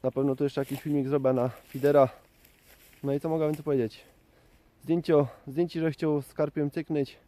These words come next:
Wyskoczył mi z podbieraka, nikt nie zdążył nakamerować, jak my go wypuszczali. Także do następnego razu. Subskrybujcie kanał, łapka w górę, piszcie komentarze.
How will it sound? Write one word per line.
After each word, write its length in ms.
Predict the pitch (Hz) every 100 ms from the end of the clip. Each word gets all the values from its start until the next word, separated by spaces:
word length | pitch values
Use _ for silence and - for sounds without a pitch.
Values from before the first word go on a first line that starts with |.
| _ _ _ _ -
Wyskoczył 380 | 139 147 151
mi 80 | 147
z 60 | 139
podbieraka, 520 | 135 135 139 156 143
nikt 180 | 139 139
nie 100 | 139
zdążył 260 | 139 139
nakamerować, 640 | 143 131 131 127 143 139 131
jak 120 | 127
my 100 | 131
go 160 | 127 117 -
wypuszczali. 580 | 123 - 123 139 131 117 _ _ _ _ _ _ _ -
Także 360 | 123 120 123 - - _
do 100 | -
następnego 480 | 143 147 147 143 135
razu. 320 | 135 135 139 127 _ _ _ _ _ _ _ _ _ _
Subskrybujcie 640 | 170 151 - 147 147 143
kanał, 300 | 151 143 139
łapka 280 | 135 - 147
w 60 |
górę, 300 | 131 143 135 123 - _
piszcie 240 | 143 -
komentarze. 520 | 139 131 131 139 139